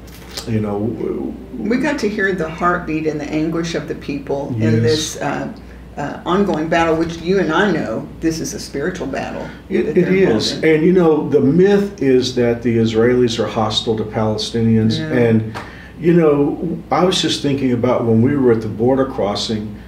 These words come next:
Speaker 1: half the guards with automatic weaponry were,
Speaker 2: Were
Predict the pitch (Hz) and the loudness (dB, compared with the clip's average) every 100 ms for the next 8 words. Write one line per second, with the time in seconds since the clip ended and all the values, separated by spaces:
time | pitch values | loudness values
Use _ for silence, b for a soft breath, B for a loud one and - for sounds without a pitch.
0 | B B - - 151 170 170 - 117 113 | B B -8 -2 0 0 -2 2 4 6
1 | 113 101 135 - 120 135 131 107 - - | 4 0 -6 -2 0 2 2 0 -2 -8
2 | 123 110 107 - 113 120 113 113 107 117 | -4 -2 -2 -2 -2 2 2 2 0 2
3 | 131 139 117 110 110 170 110 | 0 2 0 2 2 2 0